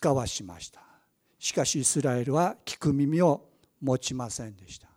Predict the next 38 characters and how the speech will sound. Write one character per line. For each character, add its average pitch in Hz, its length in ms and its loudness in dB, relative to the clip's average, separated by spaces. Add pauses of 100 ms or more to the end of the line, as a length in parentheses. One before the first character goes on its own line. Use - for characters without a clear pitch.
(720)
彼 214 240 8
ら 180 80 8
は 170 80 8
心 190 380 6
を 165 60 6
か 170 140 2
た 170 120 0
く 180 100 0
な 165 120 4
に 165 100 2
し、 208 280 0 (300)
預 180 140 8
言 202 180 6
者 170 160 2
た 151 140 2
ち 170 160 -4
ど 175 120 2
う 180 60 4
し - 100 -2
た 165 120 -2
ん 143 80 -4
で 147 100 -4
す - 120 -10
か？ 196 160 0
こ - 160 -4
と 180 160 -4
ご 180 120 -4
と 180 140 -10
く 147 120 -20
彼 160 220 -4
ら 135 100 -6
を 123 60 -6
迫 156 320 -6
害 160 240 0
し、 226 400 -4 (560)
そ - 180 4
し - 120 4
て 226 260 4